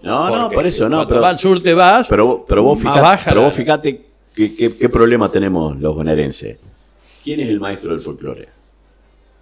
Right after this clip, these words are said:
Speaker 2: Atahualpa.
Speaker 1: Atahualpa, ¿dónde nació?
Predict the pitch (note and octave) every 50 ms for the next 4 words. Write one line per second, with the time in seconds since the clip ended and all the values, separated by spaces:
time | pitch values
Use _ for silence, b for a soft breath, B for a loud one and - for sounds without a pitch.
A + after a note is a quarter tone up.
0 | _ _ _ _ _ _ _ - - F2+ - - - G#2+ A#2 B2 D3 C3+ C3 -
1 | B2+ D#3 E3 - D#2 - - C#3+ C3 - - - G2 G#2 G2 F2 D#2+ D2 - -
2 | - - -